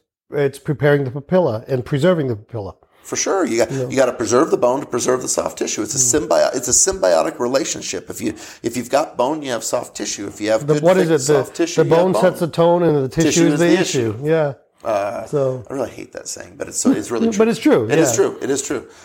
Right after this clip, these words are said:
Speaker 2: You know, and what I have found in my own private practice over the course of the last three years is the, the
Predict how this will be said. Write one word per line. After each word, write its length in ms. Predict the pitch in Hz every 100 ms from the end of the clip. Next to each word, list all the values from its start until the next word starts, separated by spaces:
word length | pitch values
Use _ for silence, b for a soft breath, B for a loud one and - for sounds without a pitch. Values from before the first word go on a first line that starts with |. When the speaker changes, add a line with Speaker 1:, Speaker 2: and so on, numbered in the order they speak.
| B
Speaker 2:
You 80 | 120
know, 200 | 120 127
and 200 | 117 107 b b b b
what 200 | 120 123
I 120 | 147
have 140 | 175 -
found 320 | 120 113 107
in 60 |
my 160 | 98 92
own 260 | - 131 156
private 460 | - 107 92 78 -
practice 440 | - - 92 -
over 160 | 90 87
the 80 | 80
course 340 | - 98 -
of 80 | 90
the 60 | -
last 340 | 92 92 -
three 160 | - 92
years 440 | 87 85 87 - -
is 360 | 85 80 - -
the, 240 | 80 76 - B B B -
the 120 | -